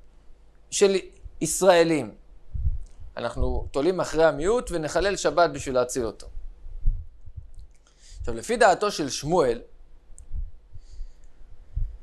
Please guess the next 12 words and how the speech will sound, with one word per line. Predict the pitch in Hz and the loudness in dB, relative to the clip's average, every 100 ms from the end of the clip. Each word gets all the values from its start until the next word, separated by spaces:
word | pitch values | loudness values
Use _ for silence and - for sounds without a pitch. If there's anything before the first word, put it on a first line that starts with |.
| - - - - | -18 -14 -12 -8
שאם | - 165 240 247 | 2 4 4 4
רוב | 196 208 240 208 | 6 6 6 4
נוכרים | 185 160 175 214 233 - - - - - - - - _ _ _ - _ - - - - - - - - - - - - | -2 0 0 0 -2 -12 -20 -20 -20 -10 -8 -8 -12 _ _ _ -20 _ -16 -14 -12 -8 -8 -10 -10 -6 -2 0 0 -2
ומיעוט | 139 156 160 180 247 226 156 | 4 6 6 6 6 4 2
ישראל, | 156 170 151 156 196 233 - - - - - - - | 0 6 8 10 8 4 -4 -10 -8 -8 -8 -8 -10
ומצאנו | 135 151 156 196 185 | -4 0 4 4 4
תינוק, | 165 143 180 233 - - - - - | 0 4 6 4 2 -10 -18 -18 -20
אנחנו | - 151 | -4 0
מגדירים | 151 143 185 226 | 2 2 2 2
את | |
התינוק | 214 - 190 208 202 | 2 2 2 0 2
הזה | 170 160 190 | 2 2 2